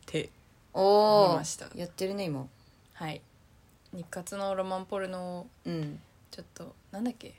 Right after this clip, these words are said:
Speaker 1: 五十周年記念の企画らしいんだけど、
Speaker 2: うん。
Speaker 1: 日活の。
Speaker 2: うん。
Speaker 1: で、その一作目かな？なんか何作か、そのロマンポルノ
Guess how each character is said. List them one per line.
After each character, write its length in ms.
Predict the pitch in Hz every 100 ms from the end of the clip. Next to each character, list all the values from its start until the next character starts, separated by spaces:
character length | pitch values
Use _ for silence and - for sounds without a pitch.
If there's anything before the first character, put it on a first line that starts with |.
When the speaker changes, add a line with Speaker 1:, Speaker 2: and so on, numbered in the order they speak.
| _
Speaker 1:
五 140 | - 170
十 120 | 175
周 320 | 170 - 180
年 260 | 180 180 180
記 160 | - 254
念 440 | 240 240 233 226 -
の 120 | 233
企 160 | - -
画 340 | 156 - 151
ら 100 | 151
し 120 | 185
い 40 | 175
ん 40 |
だ 80 | 151
け 100 | 151
ど、 60 |
Speaker 2:
う 40 | 147
ん。 40 |
Speaker 1:
日 80 | 147
活 280 | - 151 -
の。 120 | 151 147 -
Speaker 2:
う 60 |
ん。 300 | 170 160 156 - - - - _ _ -
Speaker 1:
で、 340 | 185 185 180 - _ _ _ _ _ _ _ _ -
そ 120 | -
の 220 | 185 190 - -
一 100 | -
作 300 | - 160 247
目 100 | 294
か 140 | 262
な？ 100 | 170 - -
な 120 | 226
ん 20 |
か 80 | 247
何 220 | 233 294
作 280 | 311 294 -
か、 380 | 302 269 185 160
そ 140 | -
の 160 | 180 170
ロ 80 | 165
マ 140 | 165
ン 100 | 170
ポ 160 | 180 220
ル 100 | 214
ノ 480 | 208 208 202 202